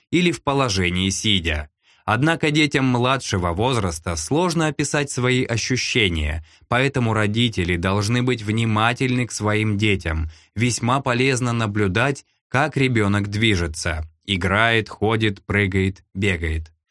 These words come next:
Иногда дети с остро возникшим нарушением равновесия говорят, что земля качается. Ребёнку может казаться, что он стоит ровно, прямо, а на самом деле он может быть наклонён на одну сторону.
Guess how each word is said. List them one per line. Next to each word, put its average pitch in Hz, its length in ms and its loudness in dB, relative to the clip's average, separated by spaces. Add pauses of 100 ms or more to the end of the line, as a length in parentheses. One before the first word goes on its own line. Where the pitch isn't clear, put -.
(220)
Иногда 123 500 2
дети 139 320 2
с - 160 -6
остро 127 420 0
возникшим 110 680 0
нарушением 101 640 0
равновесия 92 760 0
говорят, 107 540 0 (180)
что - 240 -2
земля 127 440 2
качается. 80 920 -2 (460)
Ребёнку 147 640 2
может 123 460 2
казаться, 117 600 0
что 123 220 -2
он 143 120 0
стоит 135 380 -2
ровно, 92 640 0
прямо, 104 640 0 (200)
а 110 120 0
на 113 120 0
самом 101 440 0
деле 139 480 0 (160)
он 120 240 0
может 160 360 0
быть 147 260 0
наклонён 107 680 2
на 135 260 0
одну 95 280 0
сторону. 78 760 -2